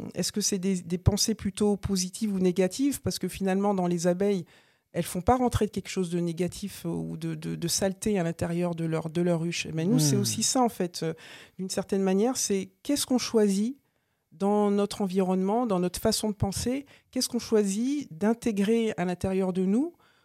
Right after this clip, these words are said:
Speaker 1: pour, euh, eh bien, euh, euh, avoir un intérieur propre, quoi, euh, et, euh, et du coup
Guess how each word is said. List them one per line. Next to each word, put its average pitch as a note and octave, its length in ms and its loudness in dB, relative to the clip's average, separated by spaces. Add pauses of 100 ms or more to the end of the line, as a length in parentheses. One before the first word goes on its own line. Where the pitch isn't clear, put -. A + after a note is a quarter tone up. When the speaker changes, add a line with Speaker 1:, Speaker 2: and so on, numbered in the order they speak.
(180)
Speaker 1:
pour, C#4+ 560 0 (120)
euh, F3 480 2
eh F3+ 100 0
bien, A3+ 420 0
euh, F3 220 2 (220)
euh, B1+ 240 -4 (100)
avoir F#3+ 400 2
un F#3 140 4
intérieur G3+ 500 2
propre, - 400 2
quoi, F3+ 220 2
euh, E3 840 2
et, A3+ 380 0
euh, E3+ 500 4
et - 160 -6
du F3 160 -4
coup C#4 400 -12